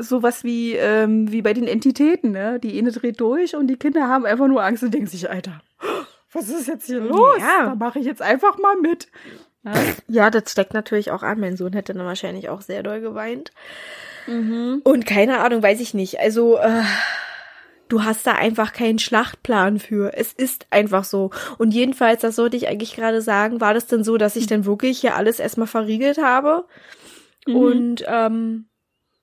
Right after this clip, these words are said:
Speaker 2: den Kater natürlich erstmal sich selbst <laughs> überlassen habe in dem Moment.
Speaker 1: <laughs>
Speaker 2: Was willst du machen? Er wollte ja auch nicht da raus. Der saß dann da und hat da wie gespannt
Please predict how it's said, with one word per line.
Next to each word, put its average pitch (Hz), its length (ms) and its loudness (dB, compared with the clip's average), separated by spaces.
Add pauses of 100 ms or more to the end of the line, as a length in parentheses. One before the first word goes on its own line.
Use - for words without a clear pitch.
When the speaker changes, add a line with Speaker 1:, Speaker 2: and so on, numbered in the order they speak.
(760)
Speaker 2:
den 247 120 0
Kater 233 340 2
natürlich 247 360 -4
erstmal 277 340 -2
sich 226 180 -8
selbst 233 340 0
<laughs> - 20 0
überlassen 277 640 2
habe 294 280 0
in 294 80 -8
dem 330 140 -2
Moment. 508 200 2 (160)
Speaker 1:
<laughs> 403 100 0 (220)
Speaker 2:
Was 220 100 -2
willst 220 260 -2
du 226 60 -8
machen? 247 240 0
Er 214 120 2
wollte 202 200 2
ja 180 120 2
auch 190 40 0
nicht 208 240 -4
da 196 100 -2
raus. 247 320 2
Der 185 120 0
saß 180 260 -4
dann 254 180 -6
da 220 100 0
und 220 100 -2
hat - 160 -6
da 226 200 -2
wie 220 120 -10
gespannt 247 580 -6